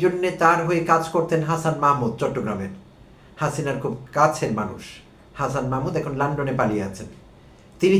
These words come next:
চেষ্টা করতেন হাসিনার জন্যে এই ফ্রি ডক্টরেট ডিগ্রিগুলো বা বিভিন্ন ইউনিভার্সিটিকে কনভিন্স করে অনারারি ডক্টরেট ডিগ্রিগুলো আনবার জন্যে। যে কারণে একবার হাসিনার হাজব্যান্ড,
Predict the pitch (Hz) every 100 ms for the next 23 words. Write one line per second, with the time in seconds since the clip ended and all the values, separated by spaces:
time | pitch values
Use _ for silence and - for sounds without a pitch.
0 | 190 180 180 151 135 123 107 131 127 123
1 | 123 127 220 185 131 123 - 165 156 139
2 | 135 139 127 117 110 123 123 196 - -
3 | - - - - 110 123 135 147 160 151
4 | 139 160 - 160 160 156 143 135 160 202
5 | - 139 120 127 156 151 143 131 - 139
6 | 143 123 - 131 123 123 147 151 101 98
7 | 92 - - - - - - - - -
8 | - - 123 143 160 175 175 170 151 156
9 | 160 160 160 147 - 156 117 117